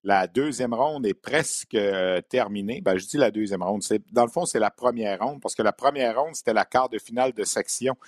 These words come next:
qui opposait les équipes qui étaient en quatrième et en cinquième place. Mais les demi-finales de section, il y en avait six.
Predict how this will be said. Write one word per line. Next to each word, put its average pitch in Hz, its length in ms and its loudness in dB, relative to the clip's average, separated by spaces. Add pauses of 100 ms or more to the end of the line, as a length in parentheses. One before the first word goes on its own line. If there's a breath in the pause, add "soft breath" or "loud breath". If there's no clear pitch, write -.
(400 loud breath)
qui 104 100 -2
opposait 104 440 0
les 101 220 -2
équipes 113 260 -2
qui - 80 -2
étaient 101 180 0
en 110 120 0
quatrième 117 560 0
et 101 100 -2
en 98 80 -2
cinquième 107 480 -2
place. 87 320 0
Mais 98 80 -2
les 107 100 2
demi-finales 156 680 2
de 120 120 -6
section, 131 500 -4
il 143 80 -12
y - 20 -2
en 107 60 -4
avait 101 200 -2
six. - 540 -4